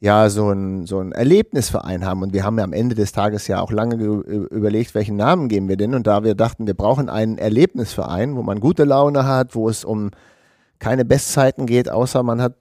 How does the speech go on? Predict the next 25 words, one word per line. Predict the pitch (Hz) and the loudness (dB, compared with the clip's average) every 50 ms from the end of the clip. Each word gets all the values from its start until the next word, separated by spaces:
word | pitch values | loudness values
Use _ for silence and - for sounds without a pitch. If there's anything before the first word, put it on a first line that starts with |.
| _ _ - | _ _ -6
tatsächlich | - 117 - 147 143 - - 143 135 | -4 -4 0 -2 -2 -2 -2 -6 -4
dieses | - 127 117 117 110 107 | -4 -6 -4 -4 -4 -2
Erlebnis | 85 110 117 139 147 - 135 123 - | 0 2 2 2 2 0 -4 -4 0
Fahrradfahren. | - 160 175 170 165 160 - - 160 151 147 147 | 2 2 4 4 2 0 0 0 0 2 2 0
Dann | 143 127 120 | 0 0 0
haben | 143 151 | 0 2
wir | 147 131 | 2 2
den | 127 120 117 | 0 -2 -2
Verein | - - - - 143 147 | -4 -6 -2 -2 0 2
ja | 143 135 131 | 2 2 2
so | 123 131 131 | 2 2 0
schon | 127 - 135 127 123 127 - | 0 0 -2 -4 -4 -4 -6
nennen | - 113 120 135 151 160 165 160 147 | -8 -6 -2 -2 -2 -2 -2 -4 0
wollen, | 143 143 139 139 135 | 0 2 2 2 0
Erlebnis | 87 101 117 139 147 - 127 127 120 | 0 2 2 2 0 -2 -4 -6 -4
statt | - - 120 - | -4 -4 -4 -4
Ergebnis, | - 110 113 123 135 139 - - 127 120 | -4 -4 -2 -2 -4 -4 -2 -6 -6 -6
und | 117 113 104 | -6 -6 -4
wir | 104 107 | -2 -2
haben | 113 110 113 | -2 -2 -4
ihn | 107 101 69 | -6 -6 -6
am | 85 101 98 | -6 -6 -6
dreizehnten | 95 - - 101 104 101 - - 104 92 - 85 | -6 -6 -6 -6 -8 -6 -6 -6 -8 -8 -6 -6
Januar | 101 98 98 104 101 95 95 92 | -4 -4 -2 -2 0 -2 -2 -2
gegründet. | 104 101 107 117 151 175 185 196 208 208 - | -4 -4 2 2 2 4 6 6 4 4 2